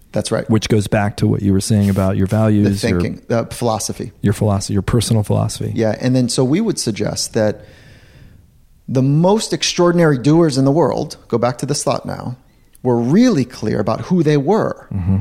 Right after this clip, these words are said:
Speaker 1: And they, that's the philosophy, that's the being part.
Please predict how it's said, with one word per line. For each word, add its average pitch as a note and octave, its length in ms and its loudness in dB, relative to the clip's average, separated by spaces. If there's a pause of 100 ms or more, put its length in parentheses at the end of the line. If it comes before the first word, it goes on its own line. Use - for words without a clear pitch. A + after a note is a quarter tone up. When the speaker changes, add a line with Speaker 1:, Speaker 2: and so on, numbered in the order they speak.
(100)
Speaker 1:
And C#3+ 180 2
they, C#3+ 160 4
that's - 340 -4
the B2+ 100 -4
philosophy, D3+ 640 -4
that's - 280 -4
the - 100 -2
being D#3 360 2
part. - 340 -6